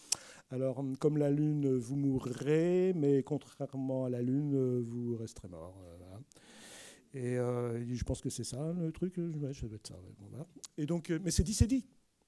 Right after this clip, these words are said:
Ah, ce qui est dit est dit. Et, euh,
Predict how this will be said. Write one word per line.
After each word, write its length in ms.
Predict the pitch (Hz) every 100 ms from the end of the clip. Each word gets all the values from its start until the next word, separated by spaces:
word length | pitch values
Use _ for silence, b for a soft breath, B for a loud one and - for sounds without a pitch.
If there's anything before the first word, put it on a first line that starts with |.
| _ _ - -
Ah, 140 | - - - 127
ce 100 | 143
qui 80 | -
est 60 | 143
dit 160 | 180
est 40 | 135
dit. 140 | 120 - B B B B B B -
Et, 160 | 160 160
euh, 720 | 156 147 143 139 135 135